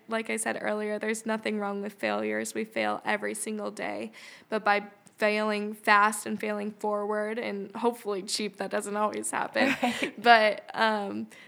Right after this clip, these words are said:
Speaker 1: that just puts you back on the right step to make that next decision. And I think that's been a really valuable lesson too.
Speaker 2: Well, tell us a little bit about your hometown and what you love about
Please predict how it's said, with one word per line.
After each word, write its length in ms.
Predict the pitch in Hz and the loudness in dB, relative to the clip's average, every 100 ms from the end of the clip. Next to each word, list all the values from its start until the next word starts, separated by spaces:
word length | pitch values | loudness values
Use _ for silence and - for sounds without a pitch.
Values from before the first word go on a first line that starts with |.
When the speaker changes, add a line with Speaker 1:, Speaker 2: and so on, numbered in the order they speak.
| - | 4
Speaker 1:
that 360 | 226 220 - | 4 4 -8
just 320 | 214 233 226 - | -4 -2 -2 -4
puts 240 | 240 226 | -6 -2
you 140 | 220 | -2
back 460 | 202 208 202 - - | 0 2 0 -2 -10
on 220 | 208 208 202 | -6 -4 -4
the 100 | 202 | -4
right 300 | 214 - - | -2 -4 -4
step 500 | - - 202 - - | -4 0 0 0 -6
to 100 | - | -6
make 240 | 220 220 | -4 -4
that 180 | - - | -6 -8
next 320 | - - - | -8 -8 -8
decision. 640 | - - - - - - - | -6 -6 -6 -6 -8 -10 -12
And 100 | - | -12
I 60 | 226 | -10
think 180 | 214 220 | -8 -8
that's 220 | 220 - | -8 -8
been 140 | - 208 | -4 -4
a 60 | |
really 240 | 202 - 214 | -2 -4 -4
valuable 640 | - - - - - - | -2 -2 -2 -6 -6 -6
lesson 480 | - 226 - 233 226 | -8 -8 -10 -10 -12
too. 380 | - - - 220 _ _ _ _ _ - 226 - | -12 -12 -12 -14 _ _ _ _ _ -20 -14 -2
Speaker 2:
Well, 180 | 240 233 | 0 0
tell 200 | - 294 | 4 4
us 120 | 339 | 4
a 60 | 311 | 2
little 220 | 226 208 | 4 6
bit 160 | 190 | 6
about 260 | 185 170 - | 6 4 4
your 100 | 170 | 0
hometown 960 | - 220 233 240 226 196 190 185 185 185 | 0 2 2 0 -2 0 2 2 0 0
and 360 | 190 180 175 175 | -2 0 0 -2
what 160 | 175 | -4
you 100 | 185 | -6
love 220 | 175 170 185 | -6 -6 -8
about 400 | 190 - - | -6 -6 -6